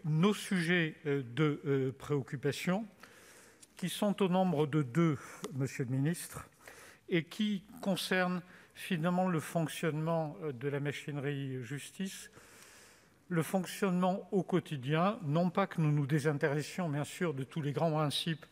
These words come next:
et tous les sujets d'actualité, mais dans le droit fil de l'avis budgétaire de ma collègue Dominique Vérien, je souhaiterais évoquer deux sujets.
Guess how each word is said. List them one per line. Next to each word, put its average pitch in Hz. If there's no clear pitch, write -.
et 156
tous 208
les 185
sujets 160
d'actualité, 139
mais 160
dans 160
le 156
droit 165
fil 190
de 147
l'avis 143
budgétaire 147
de 135
ma 135
collègue 135
Dominique 143
Vérien, 151
je -
souhaiterais 185
évoquer 151
deux 131
sujets. 151